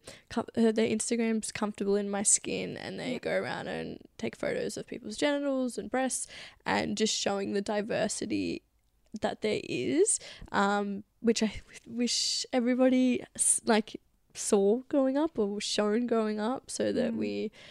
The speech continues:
Speaker 1: I guess, felt better in ourselves, you know, about our genitals, and also looking at them. Like, I was in my teen years reading, I think it was Dolly magazine, and they
Speaker 2: Mm.
Speaker 1: said something about looking, and I remember I had this little pink hand mirror, and I was like, "Oh my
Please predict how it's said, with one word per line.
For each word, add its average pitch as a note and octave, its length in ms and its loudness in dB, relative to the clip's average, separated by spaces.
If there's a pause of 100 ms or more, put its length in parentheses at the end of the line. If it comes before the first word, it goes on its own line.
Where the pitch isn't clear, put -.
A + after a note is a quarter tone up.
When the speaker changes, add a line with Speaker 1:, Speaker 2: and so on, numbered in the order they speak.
(380)
Speaker 1:
I G#3+ 60 0
guess, G#3+ 440 -2 (340)
felt - 280 2
better G3 220 0
in G#3 200 -2
ourselves, G#3+ 640 -4
you A3+ 100 -2
know, G#3+ 120 -2
about G3+ 360 0
our G#3+ 120 0
genitals, G#3+ 480 -2
and A#3+ 100 -4
also B3+ 260 2
looking A#3 280 2
at F3+ 160 -4
them. F3+ 160 0
Like, F3 140 -6
I F#3+ 140 2
was G3+ 280 0 (600)
in G3+ 480 0
my F#3+ 120 0
teen G3 380 -2
years F3+ 220 -2
reading, G3+ 340 -2 (480)
I A3 60 -2
think A3 120 0
it A3+ 40 -2
was A3 180 -4
Dolly - 260 0
magazine, - 600 -4 (280)
and G#3 160 -2
they F#3+ 80 4
Speaker 2:
Mm. G#3+ 40 2
Speaker 1:
said G3+ 160 0
something G3+ 180 2
about F3+ 180 2
looking, F3+ 360 0
and E3 100 0
I - 20 0
remember G3 240 2
I F#3+ 60 6
had G3 120 4
this G3 140 6
little A3 140 8
pink A#3+ 240 4
hand F#3+ 260 6
mirror, F3 200 2
and F#3+ 160 0
I F#3 40 4
was F#3 120 2
like, G#3+ 160 -2
"Oh D#4+ 100 8
my A#4+ 120 10